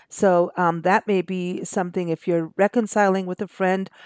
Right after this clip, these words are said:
a loved one, a family member, um, that may be one to do. It also represents innocence with the purity and loyalty. So that is usually the rose you see at weddings or even engagement parties.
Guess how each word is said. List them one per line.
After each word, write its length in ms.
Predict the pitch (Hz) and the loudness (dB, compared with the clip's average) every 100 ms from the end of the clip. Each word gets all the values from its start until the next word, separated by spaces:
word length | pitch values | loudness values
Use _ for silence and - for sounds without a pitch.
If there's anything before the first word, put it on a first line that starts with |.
| - - | -18 -6
a 80 | 175 | 4
loved 320 | 170 175 - | 6 4 2
one, 240 | 180 180 - | 0 0 -4
a 80 | 180 | -6
family 460 | 180 165 170 180 | -2 -2 -2 -4
member, 480 | 175 175 175 180 180 - - - - | -2 -4 0 0 0 -4 -20 -20 -4
um, 280 | 185 180 185 | 0 0 -2
that 300 | 175 180 - | 0 0 2
may 160 | 208 190 | 0 0
be 180 | 180 190 | 0 -2
one 240 | 180 185 | 0 -2
to 140 | 196 | -4
do. 220 | 185 190 208 | 0 4 4
It 140 | - | 2
also 400 | - 185 - 247 | 0 0 2 0
represents 600 | 185 175 185 175 170 - - | 0 -2 -2 -2 -2 -2 0
innocence 520 | 277 226 165 139 - | 2 0 -2 -10 -10
with 140 | 151 | -12
the 80 | 151 | -12
purity 500 | - 156 131 139 233 - - - - - | -10 -6 -4 -6 -10 -12 -20 -20 -14 -2
and 220 | 214 247 | 2 2
loyalty. 640 | 175 147 160 - 220 285 | 2 0 -4 -4 -2 -2
So 400 | 190 220 196 190 - | 0 4 6 6 2
that 220 | 175 247 | 0 2
is 220 | 302 - | 2 -2
usually 640 | 202 208 214 302 - 277 | -10 -8 0 0 2 0
the 120 | 233 202 | 0 0
rose 400 | 190 202 196 190 | 2 2 2 -4
you 120 | 180 | -8
see 400 | - 196 180 180 - - - - | -4 -2 -2 -4 -10 -20 -20 2
at 220 | 202 196 | 4 4
weddings 440 | 175 180 170 175 175 | 4 2 2 -2 -2
or 140 | 180 | -2
even 320 | - 208 196 180 | -2 -4 -2 -4
engagement 600 | 165 175 170 - 165 - | 0 0 0 -4 -10 -8
parties. 560 | 165 151 127 127 - | -6 -6 -8 -10 -12